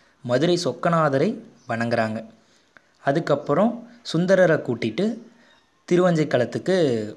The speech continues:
வந்துடுறாரு சேரமான் பெருமான். அங்க வந்ததுக்கப்புறம் திருவஞ்சைக்களம் இறைவனை வணங்குறாங்க. வணங்குனதுக்கப்புறமா சுந்தரர் திருவாரூர் கிளம்பி போறாரு. அங்க போனதுக்கப்புறமா அவரு வந்து உலக வாழ்வை முடிச்சுக்கிட்டு,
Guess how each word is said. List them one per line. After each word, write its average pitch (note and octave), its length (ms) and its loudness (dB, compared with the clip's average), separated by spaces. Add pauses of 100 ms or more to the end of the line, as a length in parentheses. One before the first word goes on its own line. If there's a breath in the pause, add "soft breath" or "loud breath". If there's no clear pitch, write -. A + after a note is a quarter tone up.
(360)
வந்துடுறாரு B2 420 2
சேரமான் B2 500 0
பெருமான். G#2+ 320 -6 (160)
அங்க C3+ 340 0
வந்ததுக்கப்புறம் C3+ 520 -2
திருவஞ்சைக்களம் C#3 720 0
இறைவனை B2 420 -2 (280)
வணங்குறாங்க. A#2+ 580 -2 (380 loud breath)
வணங்குனதுக்கப்புறமா D3+ 1200 0 (260 loud breath)
சுந்தரர் F3+ 460 0
திருவாரூர் E3 380 4
கிளம்பி B2+ 360 -2
போறாரு. A2 220 -4 (560 soft breath)
அங்க D3 220 -2
போனதுக்கப்புறமா F#3 920 2
அவரு F3+ 320 4
வந்து E3 480 2
உலக D3+ 220 4
வாழ்வை C#3+ 280 4
முடிச்சுக்கிட்டு, B2+ 640 -6